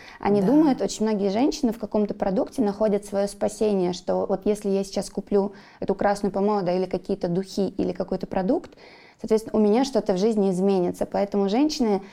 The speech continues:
Speaker 1: а, в это вкладывают такой смысл. Вот если я сейчас приду, а, и сделаю себе, а, маникюр или сделаю красивый макияж, то в моей жизни, то я пойду туда-то, и что-то изменится. То есть поэтому, а,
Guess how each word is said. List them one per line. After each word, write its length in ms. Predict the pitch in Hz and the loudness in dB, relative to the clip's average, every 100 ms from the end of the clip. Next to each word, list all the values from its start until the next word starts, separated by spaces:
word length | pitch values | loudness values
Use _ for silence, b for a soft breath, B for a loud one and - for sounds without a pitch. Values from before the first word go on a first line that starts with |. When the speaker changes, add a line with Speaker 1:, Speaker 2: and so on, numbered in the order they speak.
| B B B | B B B
Speaker 1:
а, 460 | 196 190 196 185 196 B B _ - - | 0 0 0 -2 -4 B B _ -20 -4
в 140 | 208 214 | 2 4
это 180 | 226 | 4
вкладывают 840 | 202 - 214 240 233 202 202 196 - | 0 2 4 6 4 4 2 2 -2
такой 240 | 202 233 | 0 2
смысл. 300 | 214 202 185 | 2 0 0
Вот 180 | 180 185 | 0 2
если 240 | 202 202 196 | 0 2 2
я 160 | 196 | 2
сейчас 320 | 196 - 190 | 0 -2 -2
приду, 460 | - 190 185 196 190 B B B | 0 -2 2 2 0 B B B
а, 240 | 185 185 | -2 0
и 100 | 185 | 0
сделаю 360 | 180 196 190 180 | 2 2 4 2
себе, 540 | 180 180 185 180 190 B B - | -2 -2 0 0 -2 B B -4
а, 100 | 180 | 0
маникюр 420 | 185 185 269 294 | 2 2 2 4
или 140 | 196 | 2
сделаю 360 | 185 202 196 190 | 2 2 2 0
красивый 420 | - 196 - 190 | -2 -4 0 0
макияж, 600 | 185 190 196 220 320 - B B B - | 0 -2 0 2 0 -2 B B B 0
то 120 | 202 | 0
в 60 | 185 | 2
моей 220 | 208 208 | 2 2
жизни, 260 | 214 196 190 | 2 2 0
то 140 | 190 | 2
я 160 | 196 190 | 2 2
пойду 300 | 185 185 196 | 0 -2 -2
туда-то, 380 | 180 254 285 | 0 0 0
и 20 | 196 | -2
что-то 340 | - 202 202 | -4 -4 -4
изменится. 520 | 185 196 185 180 196 | -2 -2 -2 -4 -6
То 100 | 180 | -4
есть 180 | 185 185 | -4 -4
поэтому, 560 | 196 220 233 208 202 202 B B B B B - | -2 -2 0 0 0 -4 B B B B B -10
а, 460 | 208 196 190 185 | -4 -2 -2 -2